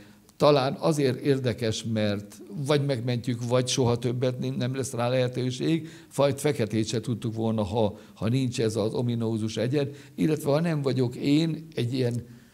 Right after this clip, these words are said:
félre sikerült egyén,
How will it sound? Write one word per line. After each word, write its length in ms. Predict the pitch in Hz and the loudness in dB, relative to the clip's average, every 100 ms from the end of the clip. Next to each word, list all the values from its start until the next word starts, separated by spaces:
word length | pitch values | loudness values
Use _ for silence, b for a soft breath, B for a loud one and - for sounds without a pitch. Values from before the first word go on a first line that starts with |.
| B B - - 113 107 104 | B B -20 -20 -14 -12 -12
félre 420 | - - 165 123 120 | -6 4 6 6 4
sikerült 760 | - - 127 123 123 117 - B B B B _ _ _ | -2 0 0 2 2 0 -4 B B B B _ _ _
egyén, 540 | - 127 151 160 170 | 0 4 4 4 0